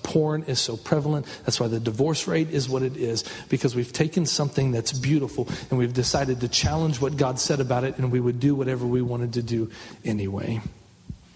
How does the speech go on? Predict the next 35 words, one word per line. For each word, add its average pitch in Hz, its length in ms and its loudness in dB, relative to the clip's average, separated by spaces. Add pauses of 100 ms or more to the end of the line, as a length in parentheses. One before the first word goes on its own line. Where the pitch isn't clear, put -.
(380)
We 131 140 4
are 117 60 0
tempted 147 500 0
to 131 60 2
believe, 131 680 0
really, 175 380 2
when 143 160 -2
it 156 120 -6
comes 147 280 0
down 147 300 0
to 208 160 4
it, 196 100 2 (300)
that 151 180 2
God 147 240 2
is 123 120 0
holding 160 380 2
something 135 480 0
back 127 300 -2
from 101 220 0
us. - 360 -4 (960)
That's - 180 -6
what 208 100 0
we 180 80 4
wrestle 156 400 0
with. 98 320 -8 (1200)
Man, 127 220 0
but 117 100 -2
th-, 143 560 0
why, 139 220 0
why, 143 160 0
this 156 260 2
is 151 80 0
what 147 160 2
I 160 160 2
want. 151 480 -2